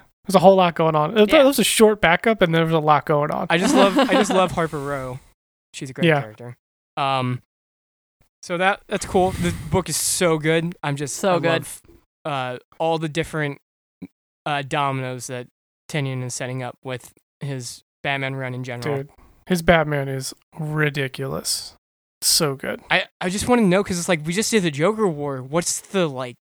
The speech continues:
Speaker 3: what's the end game? It's so, it's gonna be so interesting to see everything, like, just come to fruition. So
Speaker 1: Yeah. Maybe he's gonna finally kill the Joker.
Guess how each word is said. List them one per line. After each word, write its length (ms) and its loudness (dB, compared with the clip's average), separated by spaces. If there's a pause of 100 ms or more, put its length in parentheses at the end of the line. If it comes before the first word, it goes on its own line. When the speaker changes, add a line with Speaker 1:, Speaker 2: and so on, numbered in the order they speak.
Speaker 3:
what's 200 -10
the 220 -14
end 220 2
game? 340 -10 (420)
It's 160 -10
so, 500 -2 (140)
it's 60 -16
gonna 160 0
be 80 -4
so 280 -6
interesting 440 -6
to 60 -6
see 580 -10
everything, 640 -8 (140)
like, 280 -14
just 320 -14 (680)
come 200 -10
to 160 -12
fruition. 540 -12 (400)
So 280 -16
Speaker 1:
Yeah. 180 2 (960)
Maybe 160 0
he's 80 0
gonna 180 -2
finally 320 0
kill 160 -2
the 80 -2
Joker. 420 -6